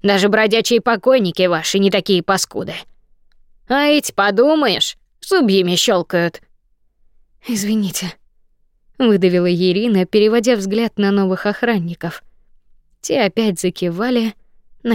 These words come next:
этот раз милостиво. Или это после ожерелья всякая невидаль мерещилась?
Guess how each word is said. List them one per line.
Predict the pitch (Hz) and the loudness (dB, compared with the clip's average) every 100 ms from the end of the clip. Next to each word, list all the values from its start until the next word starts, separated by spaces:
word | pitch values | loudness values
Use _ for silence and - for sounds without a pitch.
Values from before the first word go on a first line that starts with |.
| 196 | 0
этот | 196 196 - | 0 -2 -2
раз | 185 175 | -4 -2
милостиво. | 196 190 220 175 - 160 170 160 _ _ _ - _ _ - _ _ _ - | -2 -2 -2 -4 -4 -6 -6 -10 _ _ _ -20 _ _ -20 _ _ _ -8
Или | 240 196 175 | -2 -2 -2
это | 170 170 | -6 -8
после | - 175 - 170 | -8 -8 -4 -4
ожерелья | 170 180 175 226 190 175 | -4 -4 -4 -2 -2 -2
всякая | - 202 - 202 185 | -2 -4 -2 -2 0
невидаль | 208 214 180 175 180 | 0 0 0 -2 -2
мерещилась? | 180 196 190 160 156 170 165 | -2 -2 -2 -4 -6 -8 -8